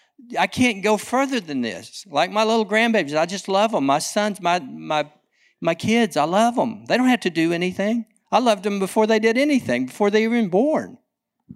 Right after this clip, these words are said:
Right? People that are pregnant in here, is that right? You just love 'em. Luke's like, "I am a freaking father. Wow, it's crazy," right? I mean, it's like you love 'em.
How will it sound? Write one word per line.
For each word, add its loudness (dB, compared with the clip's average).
Right? 2
People -2
that 0
are -2
pregnant 0
in 0
here, -2
is -10
that 2
right? 0
You -4
just 0
love 4
'em. 0
Luke's 2
like, 2
"I -2
am 2
a 2
freaking -6
father. -4
Wow, 2
it's -4
crazy," -2
right? 0
I -14
mean, 0
it's -6
like 0
you 0
love 0
'em. -8